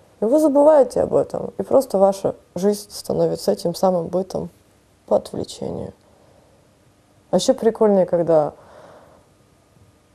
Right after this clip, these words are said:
мы говорим: «Зато теперь у меня есть хотя бы это.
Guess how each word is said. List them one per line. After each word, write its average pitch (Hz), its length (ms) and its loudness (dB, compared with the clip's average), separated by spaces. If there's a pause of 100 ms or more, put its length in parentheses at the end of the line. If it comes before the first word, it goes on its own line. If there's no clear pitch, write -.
(140)
мы 196 120 4
говорим: 180 400 2 (800)
«Зато 196 220 0
теперь 190 280 -2
у 196 40 2
меня 190 180 4
есть 214 200 0
хотя 175 280 -2
бы 160 160 0
это. 196 400 0